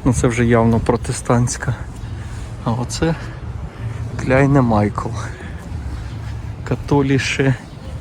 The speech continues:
Кірхен. І ось які красиві просто будинки, красивезні. А ми рухаємося до ратуші,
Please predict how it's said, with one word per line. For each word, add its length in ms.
Кірхен. 540
І 100
ось 220
які 280
красиві 680
просто 300
будинки, 600
красивезні. 880
А 100
ми 200
рухаємося 1040
до 140
ратуші, 680